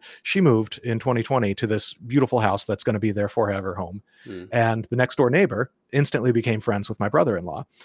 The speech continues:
Speaker 2: Hmm.
Speaker 1: and told my brother-in-law that he was thinking of moving in a couple of years.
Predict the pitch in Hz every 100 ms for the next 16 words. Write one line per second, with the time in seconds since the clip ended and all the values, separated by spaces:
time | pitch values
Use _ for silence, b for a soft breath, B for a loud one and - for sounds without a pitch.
0 | B - 113 104 104 - - 160 107 110
1 | 101 98 101 107 117 104 113 110 113 101
2 | 113 101 170 143 82 98 _ _ 123 104
3 | 107 101 95 87 69 -